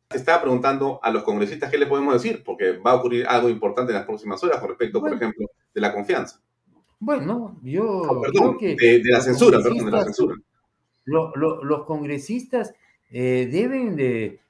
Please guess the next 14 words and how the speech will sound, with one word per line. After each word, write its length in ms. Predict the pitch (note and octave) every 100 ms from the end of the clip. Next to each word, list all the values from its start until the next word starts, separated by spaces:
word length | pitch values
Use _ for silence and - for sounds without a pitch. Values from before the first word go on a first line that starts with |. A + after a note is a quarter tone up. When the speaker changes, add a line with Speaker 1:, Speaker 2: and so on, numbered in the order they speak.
| _
Speaker 2:
proceder, 800 | B2 B2+ B2+ B2 B2 F#3+ B3 A#3 F#3+
eh, 300 | D#3 B2+ - _
de 140 | A2+ A#2+
acuerdo 640 | - F#3 A3 A3 F#3 B2
a 100 | A#2+
sus 180 | C3 B2+
conciencias, 720 | B2+ B2 F3+ G#3 G3+ A#3+ - _ _ _
pero 1000 | B2 A#2+ B2 A#2+ A#2 A2+ A2 A2 G#2 - _ _ _
creo 280 | A#2+ F#3 G3+
que 100 | G3
la 180 | C#3+
población 540 | A#2+ A2 A2 A2 D3 F#3+
del 180 | F3 -
Perú 400 | A#2+ D3+ F#3+